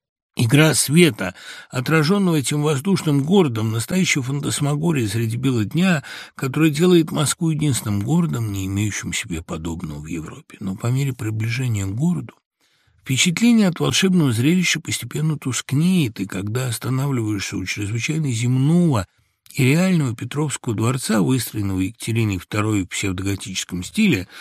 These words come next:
неуклюжего, квадратного в плане и перегруженного украшениями дурного вкуса здания, то совершенно забываешь фантастический город. Чем дальше, тем сильнее разочарование.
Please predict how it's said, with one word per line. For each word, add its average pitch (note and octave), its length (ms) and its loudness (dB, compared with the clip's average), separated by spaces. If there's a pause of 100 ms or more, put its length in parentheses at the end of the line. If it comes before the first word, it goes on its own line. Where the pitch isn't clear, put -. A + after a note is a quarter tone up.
(340)
неуклюжего, G3 840 6
квадратного E3+ 720 2
в - 80 -10
плане D#3 580 4
и B2 40 -2
перегруженного C#3 640 0
украшениями B2 600 -2
дурного A#2 420 0
вкуса G#2+ 420 -6
здания, A3 460 2 (560)
то F3+ 120 6
совершенно F#3+ 540 4
забываешь F3+ 540 2
фантастический - 800 -8
город. F2+ 400 -12
Чем A#2 320 -2
дальше, F3 400 0
тем A#2+ 220 -4
сильнее C3+ 420 0
разочарование. B2 800 -2